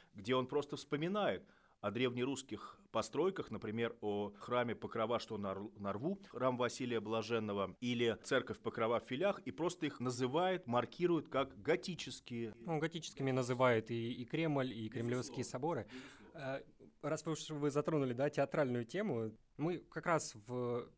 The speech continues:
Speaker 2: тех немногих, да, к сожалению, оригиналах, э, работ Баженова, в его материалах мы находим, э, чертёж театральной декорации, м, тысяча семьсот шестьдесят четвёртого года, и вот считается, что именно там Зодчий впервые обращается к готической теме,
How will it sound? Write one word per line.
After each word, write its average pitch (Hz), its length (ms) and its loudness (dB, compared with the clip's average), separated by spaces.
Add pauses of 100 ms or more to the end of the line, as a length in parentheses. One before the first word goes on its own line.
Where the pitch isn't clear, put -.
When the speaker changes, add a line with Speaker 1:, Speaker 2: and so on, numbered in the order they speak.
Speaker 2:
тех - 260 -4
немногих, 139 580 0
да, 135 140 -4
к - 60 -12
сожалению, 120 680 -2
оригиналах, 127 760 -2
э, 107 360 -4
работ 120 480 -2
Баженова, 120 640 0
в 104 100 -10
его 107 640 0
материалах 120 640 0
мы 113 100 0
находим, 110 840 -2
э, 101 80 -8
чертёж 123 320 -4
театральной 104 420 -4
декорации, 120 800 -4 (480)
м, 101 100 -6
тысяча - 320 -6
семьсот - 320 -6
шестьдесят 107 340 -6
четвёртого 107 460 -6
года, 165 220 0
и 101 80 0
вот 131 120 -2
считается, - 360 -4
что - 180 -6
именно 113 440 0 (100)
там 117 440 2
Зодчий 113 340 -6
впервые 110 400 -4
обращается 104 640 -6
к - 20 -16
готической 110 480 -10
теме, 85 400 -6